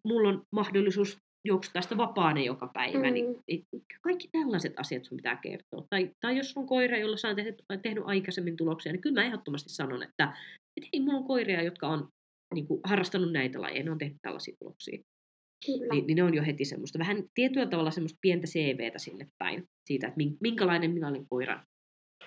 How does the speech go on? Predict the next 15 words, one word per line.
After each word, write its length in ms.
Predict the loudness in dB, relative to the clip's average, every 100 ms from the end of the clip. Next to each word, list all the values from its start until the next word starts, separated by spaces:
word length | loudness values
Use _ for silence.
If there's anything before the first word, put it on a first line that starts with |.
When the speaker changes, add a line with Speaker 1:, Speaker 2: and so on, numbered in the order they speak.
| -8 2
Speaker 1:
koiran 280 | 4 4 2
omistajana. 640 | -2 -2 -2 0 -2 -4 _ -20 -12 -4
Ja 100 | 0
yksi, 260 | 2 0 -2
mikä 180 | -2 0
mun 200 | 2 2
mielestä 360 | 2 0 -2 -8
on 80 |
tosi 280 | -8 -10 -10 -10
hyvä, 340 | -2 -2 -2 _ _ -10
on 100 | -6
sillä 260 | -2 0 0
tavalla, 380 | -2 -2 -2 -4
että, 300 | -4 -6 -6 -12 -12
et 80 | -8